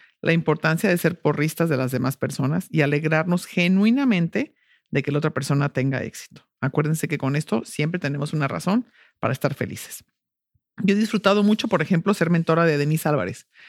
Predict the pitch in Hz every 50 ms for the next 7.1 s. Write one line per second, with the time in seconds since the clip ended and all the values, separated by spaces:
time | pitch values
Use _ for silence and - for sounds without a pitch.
0 | - - _ _ - - 156 - 151 147 147 151 151 151 160 165 160 - - 156
1 | 156 139 135 139 - - 127 117 - - - - - _ _ _ - - - -
2 | - - _ _ _ _ _ - 160 160 156 156 156 156 156 156 - 151 151 175
3 | 208 247 277 254 247 220 202 247 359 - - - - _ 202 214 220 220 233 233
4 | 233 226 226 226 233 240 240 233 240 254 254 254 247 247 240 - 262 285 311 302
5 | 285 - - 214 - 208 185 160 139 147 143 147 175 175 165 165 180 - 170 165
6 | 151 147 143 147 160 151 151 139 131 120 139 143 160 180 185 170 160 160 160 160
7 | 170 -